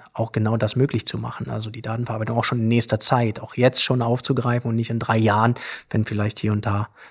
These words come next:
erste Effekte stattgefunden haben. Wenn du gerne mal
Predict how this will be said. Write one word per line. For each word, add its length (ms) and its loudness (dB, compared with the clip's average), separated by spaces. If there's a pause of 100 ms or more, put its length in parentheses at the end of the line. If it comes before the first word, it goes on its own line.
(120)
erste 320 0
Effekte 360 0
stattgefunden 680 -4
haben. 160 -4
Wenn 140 6
du 160 8 (260)
gerne 200 6
mal 340 4